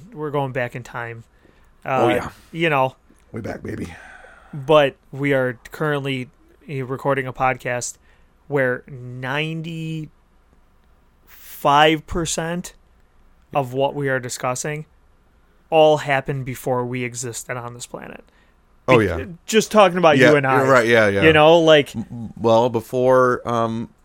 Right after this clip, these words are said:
Speaker 2: anybody alive existed in,
Speaker 1: Yeah,
Speaker 2: in this
Speaker 1: I,
Speaker 2: case.
Speaker 1: yeah,
Speaker 2: Like,
Speaker 1: and
Speaker 2: there's nobody left alive from eighteen ninety.
Speaker 1: Yeah, you've, we're going, we're
Speaker 2: Yeah.
Speaker 1: getting into the early <laughs> nineteen hundreds
Speaker 2: Yeah, we're talking
Speaker 1: now.
Speaker 2: about ghosts. <laughs>
Speaker 1: Yeah.
Speaker 2: Or,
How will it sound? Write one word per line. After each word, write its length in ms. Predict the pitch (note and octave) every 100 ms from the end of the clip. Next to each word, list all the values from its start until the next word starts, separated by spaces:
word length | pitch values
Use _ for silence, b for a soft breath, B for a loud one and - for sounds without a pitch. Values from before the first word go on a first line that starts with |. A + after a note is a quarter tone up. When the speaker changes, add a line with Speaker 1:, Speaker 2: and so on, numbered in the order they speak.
| _
Speaker 2:
anybody 360 | A2 B2 A#2+ A2+
alive 400 | G#2 G#2+ D3+ -
existed 420 | - F#3+ - -
in, 60 |
Speaker 1:
Yeah, 480 | E3+ G#3+ C#4 A3+ C#3
Speaker 2:
in 60 | B2+
this 80 | D3
Speaker 1:
I, 120 | E3+
Speaker 2:
case. 260 | A#2 G2 F#3
Speaker 1:
yeah, 240 | A#3 A3+
Speaker 2:
Like, 180 | D3+ C#3+
Speaker 1:
and 160 | A#2 A#2+
Speaker 2:
there's 180 | C3
nobody 300 | B2 C3+ C3+
left 300 | C3 B2+ -
alive 360 | B2 B2 C#3 C3
from 160 | - G2+
eighteen 320 | F#2+ - G#2
ninety. 360 | A2+ B2+ F#2 E2+
Speaker 1:
Yeah, 420 | F3 A#3 F3 C#3
you've, 360 | C#3 F#3 E3 D3
we're 120 | D#3+
going, 260 | D#3+ E3
we're 160 | D3+ G#2
Speaker 2:
Yeah. 80 | F#2+
Speaker 1:
getting 220 | D#3 D#3
into 160 | D#3 D3
the 140 | C3+
early 300 | C#3+ D3 D#3
<laughs> 20 | D#3
nineteen 460 | D3+ C#3+ - D3+
hundreds 280 | C3 G#2+ G2+
Speaker 2:
Yeah, 40 | A2+
we're 80 | A2+
talking 340 | B2 B2 B2+
Speaker 1:
now. 60 | B2
Speaker 2:
about 260 | A2+ G#2+
ghosts. 560 | G2+ G#2+ G#2 - - - C3
<laughs> 60 |
Speaker 1:
Yeah. 500 | D#3 F#3+ G#3 E3
Speaker 2:
Or, 40 | C3+